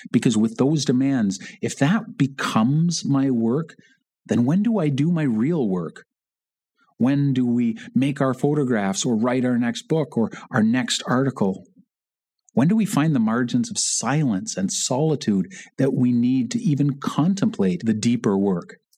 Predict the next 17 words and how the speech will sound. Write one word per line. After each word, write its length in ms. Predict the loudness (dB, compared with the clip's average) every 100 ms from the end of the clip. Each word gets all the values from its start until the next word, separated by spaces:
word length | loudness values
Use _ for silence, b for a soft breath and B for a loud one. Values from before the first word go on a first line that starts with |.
| _ _ _ _ _ _ _ -2
And 120 | 2
what 100 | 2
about 220 | 2 2
the 100 | 2
relationships 800 | 2 2 0 0 -2 0 -2 -2
that 160 | -6 -2
fill 240 | 0 2
the 80 | 2
well 420 | 2 0 0 0
into 300 | 0 -2 0
which 240 | -2 -2
we 100 | -2
dip 360 | 0 0 -2 -4 -16 B -2
to 100 | 0
do 200 | 2 2
that 240 | 2 0
work? 320 | -2 -4 -6